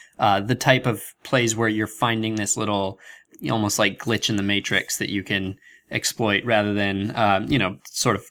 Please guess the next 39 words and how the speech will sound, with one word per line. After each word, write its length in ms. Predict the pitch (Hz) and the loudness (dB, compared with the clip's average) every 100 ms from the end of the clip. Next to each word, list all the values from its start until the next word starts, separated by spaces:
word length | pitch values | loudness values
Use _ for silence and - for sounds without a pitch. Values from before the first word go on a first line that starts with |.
| - | -10
true 280 | - 120 107 | -2 -2 -2
controversial 500 | - 107 - 160 135 | -2 -2 0 2 2
play. 200 | - 107 - - - _ | 4 2 2 -12 -20 _
It 80 | 277 | 0
seems 180 | - 285 | 4 6
like 140 | 233 | 6
they 80 | 170 | 8
can 100 | 147 | 6
both 240 | 143 180 | 6 4
be 100 | 165 | 4
solved 560 | 127 - 127 120 113 - - | 2 6 6 6 4 -4 -4
just 320 | - 131 - | 0 0 4
by 140 | 117 | 4
removing 800 | 110 113 110 113 113 110 104 104 - _ - | 4 2 0 0 0 0 0 -4 -8 _ -10
the 120 | 110 | -4
video 360 | 104 123 113 101 | 0 4 4 4
room. 440 | 95 82 110 120 _ _ | 0 -4 -8 -12 _ _
Because 420 | 147 147 165 147 | 4 6 4 2
the, 160 | 156 160 - | 0 -2 -2
if 140 | 156 | 0
the 80 | 170 | -2
point 360 | - 277 247 | 0 2 2
is 340 | - 151 135 117 | 2 4 4 2
that 240 | 117 110 - | 2 2 -2
the, 380 | - 117 110 107 | -4 -2 0 0
we 160 | 113 120 | 0 4
like 300 | 139 180 - | 6 4 4
the 120 | 156 | 2
umpires, 500 | 135 135 123 120 117 | 4 4 4 4 0
we 120 | 110 | -2
like 240 | 107 135 131 | 2 2 2
umpires 400 | 120 123 113 110 | 0 2 2 0
calling 280 | - 107 | 0 0
the 60 | 107 | 0
game, 340 | 104 101 101 - | -2 -2 -2 2
but 360 | 151 151 143 - - | 6 8 6 0 -8
they're 180 | - 131 | 2 2
fallible, 720 | 127 - 160 160 147 147 139 | 4 4 6 4 4 4 2
they, 280 | 135 110 110 | 0 -4 -4